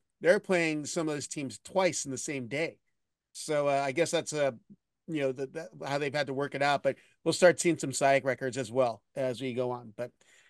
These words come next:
uh, with that, that concludes week nine, episode nine of our m-, men's college volleyball weekly top twenty. Uh, Dan Ray say goodbye, so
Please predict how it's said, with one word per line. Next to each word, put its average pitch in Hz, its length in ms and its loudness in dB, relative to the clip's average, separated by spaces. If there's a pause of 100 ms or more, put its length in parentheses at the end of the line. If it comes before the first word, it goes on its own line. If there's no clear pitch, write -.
(220)
uh, 147 80 6
with 208 260 8
that, 185 160 8
that 185 180 4
concludes 185 640 2 (120)
week 175 300 -4
nine, 175 360 4 (100)
episode 175 480 4
nine 156 320 0
of 156 500 4
our 143 360 4
m-, 139 380 -6 (120)
men's 156 420 -2
college 151 400 0
volleyball 147 480 2
weekly 143 340 -6
top 147 300 -2
twenty. 151 560 -2 (420)
Uh, 139 280 4 (640)
Dan 180 260 8
Ray 180 140 8
say 175 140 0
goodbye, 151 260 4
so 139 400 -4